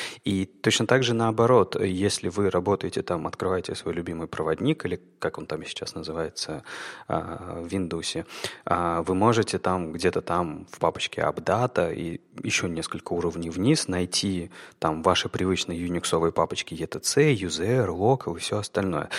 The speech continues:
То есть всё это будет жить прямо у вас на компьютере и работать вместе. А ещё момент, э, очень удобный. Вам наконец-то, вы наконец-то сможете выкинуть программку Putty, с помощью которой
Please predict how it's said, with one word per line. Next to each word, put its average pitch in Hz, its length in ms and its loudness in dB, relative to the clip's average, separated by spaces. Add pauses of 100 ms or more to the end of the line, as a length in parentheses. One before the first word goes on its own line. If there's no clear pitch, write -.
(120)
То - 100 2
есть - 100 -2
всё 131 280 8
это 151 320 6
будет 95 300 -4
жить 113 240 -2
прямо 113 320 -4
у 101 40 -2
вас 98 200 -4
на 98 80 -10
компьютере 107 400 -6
и - 160 -4
работать 110 460 -2
вместе. - 420 -6 (420)
А 90 120 0
ещё 151 520 2
момент, 110 600 -2
э, 92 440 -6
очень 113 320 -2
удобный. 92 320 -4
Вам 101 280 -4 (180)
наконец-то, 117 580 -4 (640)
вы 113 100 -4
наконец-то 123 480 -2
сможете 117 380 -4
выкинуть 101 480 -4
программку 104 680 -4
Putty, 139 380 -2
с - 80 -6
помощью 98 320 -6
которой 110 380 -6